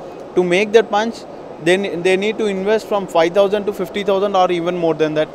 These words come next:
or one lakh. For just a trial basis, you, you need to do that. But now, uh, now what, uh, it's the best solution is,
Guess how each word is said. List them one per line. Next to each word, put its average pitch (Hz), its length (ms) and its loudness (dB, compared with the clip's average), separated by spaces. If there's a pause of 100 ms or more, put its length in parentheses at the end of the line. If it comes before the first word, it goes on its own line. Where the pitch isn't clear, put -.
(220)
or 160 200 4
one 160 200 2
lakh. 175 180 6 (500)
For 175 140 4
just 208 320 0
a 226 80 2
trial 170 340 6
basis, 180 580 0
you, 196 280 -4
you 196 160 0
need 220 200 -2
to 214 80 2
do 175 180 4
that. 117 180 2 (460)
But 226 180 4
now, 208 280 2
uh, 165 160 -2
now 185 180 2
what, 185 240 6
uh, 175 360 0
it's 180 180 0
the 202 100 0
best 208 260 0
solution 220 380 2
is, 214 200 -6